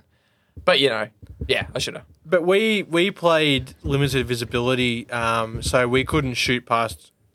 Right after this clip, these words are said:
Speaker 2: range two for first turn anyway.
Speaker 1: Yeah.
Speaker 2: So that sort of, that didn't, that didn't really make a difference there because, like,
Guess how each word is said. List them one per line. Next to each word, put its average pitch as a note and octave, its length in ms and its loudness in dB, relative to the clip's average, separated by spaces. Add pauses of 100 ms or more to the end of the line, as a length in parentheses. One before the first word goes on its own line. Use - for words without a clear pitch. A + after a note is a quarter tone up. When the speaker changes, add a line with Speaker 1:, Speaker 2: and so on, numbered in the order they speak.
(100)
Speaker 2:
range A#2+ 340 0
two B2+ 340 -2
for A#2+ 200 -14
first A#2 320 0
turn A#2 120 -4
anyway. A#2+ 380 -4 (140)
Speaker 1:
Yeah. A#2+ 280 4 (180)
Speaker 2:
So - 160 2
that C3 100 2
sort E3 160 2
of, C3 100 -4
that C#3+ 180 2
didn't, B2 340 -4 (560)
that B2+ 160 -2
didn't A#2+ 200 -2
really A2+ 140 -2
make A2 180 -4
a - 20 -18
difference B2 360 -6
there B2+ 240 2
because, B2 320 -8
like, A#2+ 280 -4